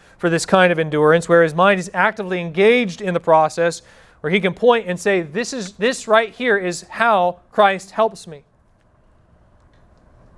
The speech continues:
It's like we see in the preceding verses. Paul exhorts the Philippians to, quote, "Think on these things, because then the God of peace will be with them." I think it's the same way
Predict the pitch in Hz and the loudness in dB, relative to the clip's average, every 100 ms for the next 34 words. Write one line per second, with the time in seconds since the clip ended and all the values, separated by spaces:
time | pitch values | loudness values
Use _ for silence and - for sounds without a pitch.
0 | _ _ 147 202 202 202 220 214 196 208 | _ _ 0 0 0 -6 -2 -2 -2 -4
1 | - 214 202 196 190 208 202 156 139 - | 0 2 2 2 2 2 0 -6 -8 -12
2 | - - 202 202 156 208 214 214 202 202 | -18 2 2 2 2 2 2 -2 -2 -2
3 | 208 196 - - 208 208 202 - - - | -2 -6 -6 0 2 2 0 -18 -14 -4
4 | 262 240 233 220 196 196 185 190 175 185 | -2 2 2 2 -2 -4 -6 -4 -2 -2
5 | 226 - - - 180 196 175 220 226 202 | -4 -6 -10 -4 0 2 2 2 2 2
6 | 220 202 - 254 262 - 196 202 254 247 | 2 2 -4 -6 -4 -2 -2 0 0 2
7 | 185 185 190 - - 185 240 214 196 - | 2 2 0 -12 -4 -2 -2 -6 -8 -4
8 | 226 240 214 202 202 | -2 0 0 2 0